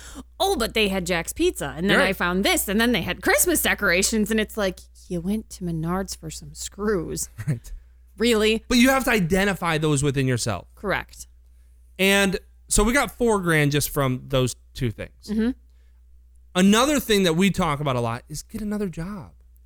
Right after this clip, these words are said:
Speaker 1: Right.
Speaker 2: This, that's not un-American. That is actually as American as it can be.
Speaker 1: Most households, and this may be shocking, but going back to even my grandparents,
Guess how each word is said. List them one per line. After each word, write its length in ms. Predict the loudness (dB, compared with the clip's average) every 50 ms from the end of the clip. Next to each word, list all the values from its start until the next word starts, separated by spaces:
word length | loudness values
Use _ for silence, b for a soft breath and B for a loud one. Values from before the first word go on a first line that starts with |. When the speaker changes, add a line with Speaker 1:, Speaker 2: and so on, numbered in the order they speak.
| -10 -4
Speaker 1:
Right. 180 | -2 -2 -2 -2 -4 -10 -4 0
Speaker 2:
This, 240 | 2 4 4 2 2
that's 280 | 2 2 2 4 2
not 380 | 2 2 4 4 2 2 0 0
un-American. 720 | 2 2 4 4 4 4 6 6 4 4 2 2 0 2 2
That 160 | 4 4 4
is 180 | 2 2 -2 -4 -8 -16 -8 -2
actually 520 | 0 2 2 2 0 0 0 0 0 0 0
as 160 | 0 2 2
American 760 | 2 2 2 2 2 4 4 4 4 2 0 0 -2 -2 0
as 220 | 0 0 0 0 -2
it 100 | -4 -6
can 300 | -6 -4 -2 -2 -2 -4
be. 260 | -6 -10 -16 -20 -20 -20 -20 -20 -20 -20 -20 -20 -20 -20 -14 -6
Speaker 1:
Most 360 | -2 0 0 0 0 -2 -2
households, 680 | -2 -2 -2 0 0 -2 -2 -2 0 -2 -2 -2 -6 -8 -12 -14 -18 -20 -20 -20 -20 -8 -4
and 280 | -4 -2 -2 -4 -6 -8 -12 -8
this 240 | -6 -6 -6 -4 -4
may 140 | -4 -4 -4
be 120 | -4 -4
shocking, 600 | -4 -2 -2 0 -2 -2 -4 -6 -6 -4 -2 -2
but 160 | -2 -2 -4
going 300 | -2 -2 -2 0 0 0 0
back 240 | 0 -2 -4 -6
to 160 | -10 -12 -12 -10
even 340 | -8 -6 -4 -4 -2 -2
my 160 | -2 -2 -4 -4
grandparents, 1500 | -8 -10 -12 -6 -2 0 2 2 2 0 -2 -4 -8 -12 -10 -10 -8 -8 -6 -4 -2 -2 -2 -4 -6 -6 -6 -6 -6